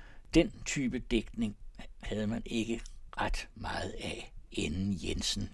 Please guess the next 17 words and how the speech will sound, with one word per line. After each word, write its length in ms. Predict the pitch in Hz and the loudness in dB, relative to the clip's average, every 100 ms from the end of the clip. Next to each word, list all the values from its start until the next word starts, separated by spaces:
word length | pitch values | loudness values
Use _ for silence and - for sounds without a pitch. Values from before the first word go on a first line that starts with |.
| - | -6
i 140 | - | 0
nitten 320 | 98 107 110 117 | 2 4 2 2
hundrede 320 | 107 120 123 | 4 4 4
og 60 | |
seks 520 | 98 - 101 107 - - - | 2 2 2 2 2 0 -4
udsendte 640 | 104 107 - 110 - - 107 | 0 2 2 0 -2 -2 -2
sin 340 | - - 92 | -2 -2 -2
første 460 | - - - - 113 | 2 2 2 2 -2
digtsamling, 680 | - 120 - 123 117 120 | -2 0 4 6 8 6
som 160 | 113 95 | 4 0
bare 260 | - 127 127 | 4 4 6
hed 200 | 117 104 - | 4 4 2
Digte 320 | 113 - 123 | 0 2 2
nitten 280 | 120 104 107 | 4 2 2
hundrede 240 | 117 113 | 4 4
og 60 | 104 | 2
seks, 320 | 156 - | 0 -2